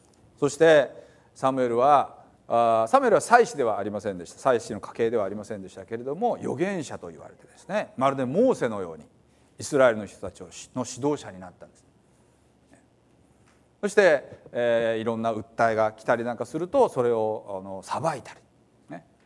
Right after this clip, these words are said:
「あんたが正しい、あんたが間違ってる」みたいなことをやってたんです。で、サムエルはだいぶ年を取ってきたので、「そろそろわしも年を取ったから、この仕事を息子たちに、えー、預けよう」と、ね、息子たちに後を継がせようと。で、サムエル、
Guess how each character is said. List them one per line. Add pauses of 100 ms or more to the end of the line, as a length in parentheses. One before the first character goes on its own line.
(180)
「あ
ん
た
が
正
し
い、
あ
ん
た
が
間
違
っ
て
る」
み
た
い
な
こ
と
を
や
っ
て
た
ん
で
す。
で、
サ
ム
エ
ル
は
だ
い
ぶ
年
を
取
っ
て
き
た
の
で、 (480)
「そ
ろ
そ
ろ
わ
し
も
年
を
取
っ
た
か
ら、 (480)
こ
の
仕
事
を
息
子
た
ち
に、 (320)
え (440)
ー、
預
け
よ
う」
と、
ね、 (180)
息
子
た
ち
に
後
を
継
が
せ
よ
う
と。 (760)
で、
サ
ム
エ
ル、